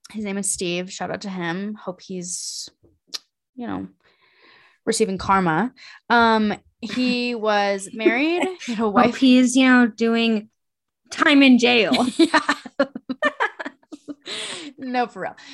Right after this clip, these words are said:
Speaker 1: No, he was just ick. Like, he, he worked at actually both locations I worked at. I worked at two different locations of this restaurant, and he worked at both somehow,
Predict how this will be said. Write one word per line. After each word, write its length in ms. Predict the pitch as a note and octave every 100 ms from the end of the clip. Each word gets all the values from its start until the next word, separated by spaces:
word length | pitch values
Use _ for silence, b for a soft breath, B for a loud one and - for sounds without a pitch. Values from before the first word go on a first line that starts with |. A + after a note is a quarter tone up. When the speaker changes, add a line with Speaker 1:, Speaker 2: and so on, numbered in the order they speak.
| B3
Speaker 1:
No, 300 | A#3+ A#3 A3+
he 280 | G#3+ G#3+ D4
was 220 | D#4 D#4+
just 320 | E4 D4 - - -
ick. 380 | F#3 E3 - -
Like, 260 | - A3 G3+
he, 600 | G3 - A#3 A#3 A3+ A3 -
he 160 | - C4
worked 240 | B3+ D4+
at 120 | G4+ A3
actually 340 | A3 - A3
both 340 | F3+ F#3+ G3+
locations 500 | A3+ G#3+ F#3+ F3+ F3+
I 80 | C#3+
worked 260 | - - -
at. 180 | - - B B B B _ -
I 80 | A3+
worked 160 | G#3+ A3
at 100 | F#3
two 140 | A#3+
different 280 | A3+ A#3+ G#3+
locations 480 | F#3 F3+ D#3 D#3+ E3+
of 80 | D#3+
this 140 | E3
restaurant, 360 | D3 E3 F3+ -
and 80 |
he 80 | F#3
worked 160 | F3+ F3+
at 180 | - E3+
both 280 | D3 D#3
somehow, 500 | - D#3+ D#3+ D#2 F3